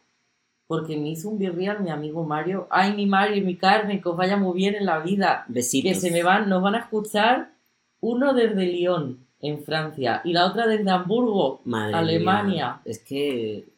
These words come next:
Speaker 2: going places.
Speaker 1: Es que les amo muchísimo, de verdad, que un besazo para ellos. Es que
Speaker 2: Mm.
Speaker 1: además sé que nos escuchan, ¿eh? Que,
Speaker 2: Ujú.
Speaker 1: que lo que pasa es que nunca nos comentan, pero nos escuchan.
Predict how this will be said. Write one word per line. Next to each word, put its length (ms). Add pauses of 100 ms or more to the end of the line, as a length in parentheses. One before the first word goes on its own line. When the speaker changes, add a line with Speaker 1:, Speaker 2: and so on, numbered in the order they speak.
(120)
Speaker 2:
going 420
places. 540
Speaker 1:
Es 260
que 220
les 220
amo 260
muchísimo, 720
de 80
verdad, 340
que 60
un 80
besazo 320
para 240
ellos. 240
Es 80
que 80
Speaker 2:
Mm. 20
Speaker 1:
además 340 (140)
sé 280
que 80
nos 120
escuchan, 640
¿eh? 220 (120)
Que, 460
Speaker 2:
Ujú. 100
Speaker 1:
que 840 (240)
lo 120
que 80
pasa 200
es 40
que 100
nunca 220
nos 200
comentan, 500
pero 220
nos 160
escuchan. 580